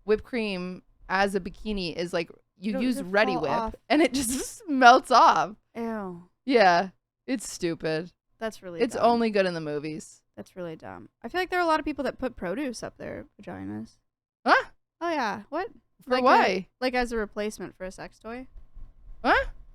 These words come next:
Speaker 2: Not, like, because they're into the produce. I think it's just got a convenience.
Speaker 1: What?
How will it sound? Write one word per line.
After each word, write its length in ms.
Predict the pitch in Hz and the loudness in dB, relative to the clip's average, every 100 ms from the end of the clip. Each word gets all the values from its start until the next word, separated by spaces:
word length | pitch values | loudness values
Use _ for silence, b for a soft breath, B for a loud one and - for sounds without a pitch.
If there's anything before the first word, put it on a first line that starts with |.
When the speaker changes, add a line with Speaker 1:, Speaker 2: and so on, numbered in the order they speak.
| - | -4
Speaker 2:
Not, 240 | 359 349 | -2 0
like, 180 | 269 269 | -2 -4
because 280 | 262 285 233 | -4 -4 -2
they're 100 | 233 | -4
into 220 | 214 226 | -4 -6
the 80 | 190 | -8
produce. 460 | - 214 233 196 196 | -4 -4 -2 -2 -4
I 60 | |
think 160 | 202 196 | -8 -8
it's 100 | 196 | -10
just 280 | 190 - - | -14 -16 -18
got 160 | 160 | -16
a 40 | 175 | -14
convenience. 800 | - 185 185 185 185 190 - - _ _ _ _ _ _ _ _ _ _ _ _ | -14 -16 -14 -10 -10 -10 -16 -20 _ _ _ _ _ _ _ _ _ _ _ _
Speaker 1:
What? 400 | - 202 466 571 | -2 4 4 2